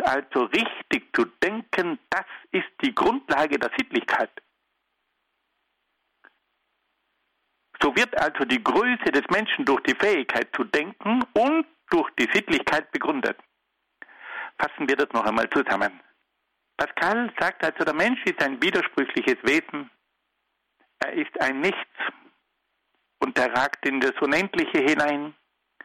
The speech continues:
Er erlebt das Elend und die Größe und er ist immer wieder im Exil. Er lebt außerhalb von seinem Menschsein und unterhalb von seinem Menschsein.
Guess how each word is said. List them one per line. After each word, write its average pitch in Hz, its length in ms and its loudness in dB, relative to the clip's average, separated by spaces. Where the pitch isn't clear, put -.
Er 139 120 -4
erlebt 156 440 0
das - 80 2
Elend 165 480 2
und 139 200 0
die 127 80 2
Größe 147 600 2
und 160 300 -2
er 147 200 2
ist 147 340 -2
immer 180 280 2
wieder 151 480 4
im - 140 2
Exil. 175 640 2
Er 120 100 0
lebt 120 280 -2
außerhalb 160 600 0
von 139 280 -2
seinem 135 400 0
Menschsein 143 520 0
und 131 160 0
unterhalb 170 540 0
von 107 160 -4
seinem - 280 -2
Menschsein. - 520 -6